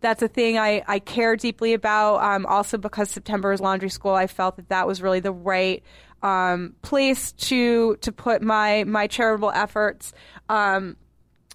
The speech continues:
I'm also in contact with the Tide people about possibly, and I hope this happens, they may, they may not be able to for, for sort of, like, regulatory reasons, um, let me do this, but if, but I would very much like to volunteer with Loads of Hope,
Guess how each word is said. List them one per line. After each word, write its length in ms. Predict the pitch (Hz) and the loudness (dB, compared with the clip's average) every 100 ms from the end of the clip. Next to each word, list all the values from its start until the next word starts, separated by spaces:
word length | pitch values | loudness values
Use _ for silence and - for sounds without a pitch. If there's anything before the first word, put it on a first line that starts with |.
| - | -2
I'm 140 | 240 | 2
also 440 | 220 226 - 247 226 | 2 2 2 2 2
in 120 | 214 | 0
contact 380 | 233 214 214 226 | -2 -2 -2 -6
with 80 | 214 | -12
the 60 | |
Tide 280 | - 208 196 | -6 -4 -4
people 300 | 226 196 208 | -6 -2 0
about 260 | 190 202 - | 0 -2 -6
possibly, 880 | - 233 240 240 214 214 208 196 | -2 0 0 -2 -2 0 0 0
and 100 | 196 | -2
I 100 | 202 | -4
hope 280 | 196 226 226 | -4 -4 -4
this 160 | 196 - | -4 -4
happens, 340 | 180 185 185 185 - - - - | -4 -2 -6 -10 -14 -20 -12 -2
they 100 | 226 | 2
may, 380 | 233 226 226 | 4 2 0
they 160 | - 247 | 0 2
may 180 | 247 262 | 4 4
not 320 | 247 208 - | 4 2 -2
be 140 | 233 | 0
able 220 | 214 208 208 | 2 2 -2
to 400 | - 233 214 202 | -4 0 0 -2
for, 240 | - 196 | -6 -8
for 380 | - - - 196 | -8 -14 -8 -6
sort 200 | - 196 | -4 -4
of, 80 | 185 | -4
like, 180 | 180 | -2
regulatory 640 | 185 185 190 - 196 185 185 | -2 0 0 0 0 0 0
reasons, 640 | 190 185 185 175 185 - - - - - | 0 0 0 0 -2 -6 -16 -20 -18 -2
um, 340 | 190 175 170 | 0 2 0
let 260 | - 208 196 | -2 0 2
me 120 | 226 | 0
do 140 | 226 226 | 2 0
this, 160 | 220 | 0
but 180 | - 208 | -2 -2
if, 100 | 214 - | -2 -4
but 100 | 214 | 0
I 80 | 190 | 0
would 260 | 202 214 190 - | 2 0 -4 -2
very 220 | 208 208 | 2 2
much 280 | 214 196 196 | 2 0 0
like 180 | 190 - | -2 -2
to 100 | 202 | -8
volunteer 720 | 180 190 185 190 185 - 190 | -2 0 2 0 -2 -2 0
with 160 | 190 196 | 0 0
Loads 260 | 175 170 | 0 0
of 80 | 175 | -4
Hope, 500 | - - 214 - - | -8 -2 0 0 -6